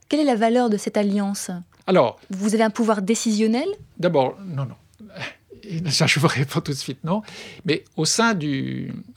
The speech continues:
Speaker 2: du comité, donc, nous avons des réunions du comité, mais nous, nous organisons aussi des colloques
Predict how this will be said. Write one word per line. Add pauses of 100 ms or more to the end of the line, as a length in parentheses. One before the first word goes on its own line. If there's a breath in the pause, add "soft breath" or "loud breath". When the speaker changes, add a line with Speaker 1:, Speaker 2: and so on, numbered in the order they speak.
(140)
Speaker 2:
du
comité, (420)
donc, (360 soft breath)
nous
avons (180)
des
réunions
du
comité,
mais
nous,
nous
organisons
aussi
des
colloques